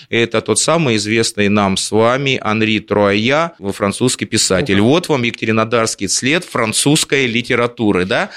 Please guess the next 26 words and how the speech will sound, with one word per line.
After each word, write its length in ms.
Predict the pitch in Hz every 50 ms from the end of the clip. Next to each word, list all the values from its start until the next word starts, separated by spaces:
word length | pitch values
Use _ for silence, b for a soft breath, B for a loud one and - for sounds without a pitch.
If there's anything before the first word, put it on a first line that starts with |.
| B B B
То 80 | 117 123
есть 140 | 131 131 B B B B B B
это 540 | - 156 180 208 214 - 185 175 170 160 156
я 280 | 135 135 143 151 156
вам 340 | 151 143 147 147 151 151 139 -
только 380 | - 143 139 147 143 143 139 135
о 120 | 127 123
таких 460 | 123 - 123 123 - - 156 - - -
ярких 520 | 127 143 143 143 139 127 - 113 - -
примерах 520 | - 113 117 117 120 117 110 98 95 95
привёл. 420 | - - 107 117 127 151 170 156 117
Это 200 | 104 - - 95
Москва, 640 | 101 98 95 - - - 143 147 170 175 170 165 143
понятно, 540 | - - 104 107 120 120 117 113 - 101 98
это 440 | 95 95 92 - 92 98 98 101 B B B B B -
яркие 460 | 123 131 123 120 117 110 - 110 107
театральные 640 | - - 113 113 - 120 120 110 107 107 104 98
зарисовки 640 | 95 107 110 107 110 - - 139 131 117 - - -
и 40 | 104
так 260 | - - 101 104 107
далее. 320 | - 175 190 190 175 156 135
Я 180 | 123 151 170
редко 380 | 170 170 147 123 - - 113 110
вижу 460 | 113 120 127 120 107 110 101 90 87 _ _ _ - -
в 80 | 131
списках 680 | 110 - - - 135 147 131 - - 127 120 - -